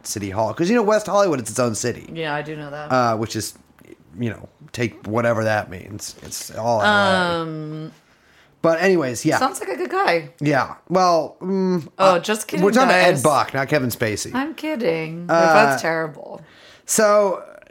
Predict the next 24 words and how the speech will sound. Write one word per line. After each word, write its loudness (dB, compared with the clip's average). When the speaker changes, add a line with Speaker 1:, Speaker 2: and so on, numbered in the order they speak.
Speaker 1:
now 4
down 2
to 0
s-, -2
Little 2
Saint 0
James 0
Island -2
part -2
of -4
our -2
podcast -12
Speaker 2:
<laughs> -16
Speaker 1:
to 0
talk 2
about 2
the 0
one 2
and 0
only 0
Speaker 2:
Jeffrey 4
Speaker 1:
Jeffrey 4
Speaker 2:
Epstein. -2
Speaker 1:
Franzak 2